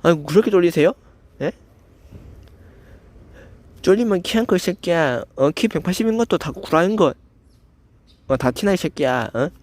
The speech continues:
근력 팔십이면 나처럼 악력 측정기로, 어, 근력 측정해가지고, 어, 사진 찍어서 올리든가. 아니, 아니, 도대체 뭐가 쫄렸어, 나한테?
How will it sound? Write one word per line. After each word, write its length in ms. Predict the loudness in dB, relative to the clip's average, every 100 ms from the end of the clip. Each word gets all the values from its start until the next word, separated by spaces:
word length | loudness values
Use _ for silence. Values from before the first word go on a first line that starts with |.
| _ -20 -20 -20 -20
근력 240 | -4 -2 0
팔십이면 680 | 0 2 2 2 2 0 -4
나처럼 420 | -6 2 2 4
악력 240 | 2 0
측정기로, 640 | -2 0 0 2 2 2 -2 _ _ _ -8
어, 100 | -2
근력 320 | 0 0 0
측정해가지고, 840 | -10 0 2 2 0 2 2 0 -6 -2
어, 140 | -2
사진 260 | 0 0 -2
찍어서 260 | -2 -2 0
올리든가. 640 | -2 -2 -2 -2 -2 -8 -20 -20 -20 -20 -20 -20 -20 -20 -20 -20 -20 -20 -20 -20 -6
아니, 220 | 0 2 0
아니, 200 | -2 -2
도대체 300 | 0 0 0
뭐가 200 | 0 0
쫄렸어, 320 | 0 0 0 2
나한테? 400 | 2 2 -2